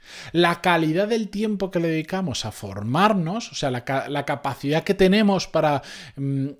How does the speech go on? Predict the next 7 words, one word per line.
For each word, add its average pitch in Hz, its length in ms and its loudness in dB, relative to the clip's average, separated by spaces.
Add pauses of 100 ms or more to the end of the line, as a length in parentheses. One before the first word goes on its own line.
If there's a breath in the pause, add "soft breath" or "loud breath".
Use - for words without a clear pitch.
(400)
para 135 440 2
dedicarle 156 680 6
atención 180 640 6
plena 175 480 4
y 127 100 -6
para 120 340 -2
concentrarnos, 180 1200 2